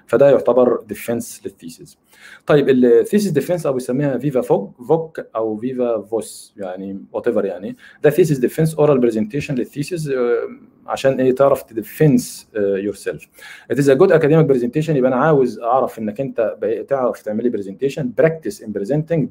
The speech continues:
depth of understanding، زي ما قلنا انت فاهم انت بتعمل ايه، يبقى انت عارف ال conceptual framework بتاعك. Consolidate the student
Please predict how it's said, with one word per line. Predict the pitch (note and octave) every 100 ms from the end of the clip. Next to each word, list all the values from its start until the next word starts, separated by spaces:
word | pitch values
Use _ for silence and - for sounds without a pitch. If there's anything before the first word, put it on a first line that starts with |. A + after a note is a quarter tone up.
| D3
depth | D#3+ D#3+ A2+
of | - B2
understanding، | A2+ - - C#3 D#3
زي | B2 B2+
ما | B2
قلنا | C3+ B2+ C3 _ -
انت | A#2+
فاهم | A2+ D#3 C3+
انت | B2
بتعمل | - A2+ G2+ E2
ايه، | D2+ F2
يبقى | G#2
انت | A2
عارف | A#2 B2+ A2
ال | G2+ -
conceptual | G2 - A#2+ G#2
framework | - G#2+ G#2+ G#2+
بتاعك. | - G#2+ C3+ D3 - _ _
Consolidate | C3+ B2 B2+ A#2+ C3+ F#3 B2
the | A2+
student | - C3 C#3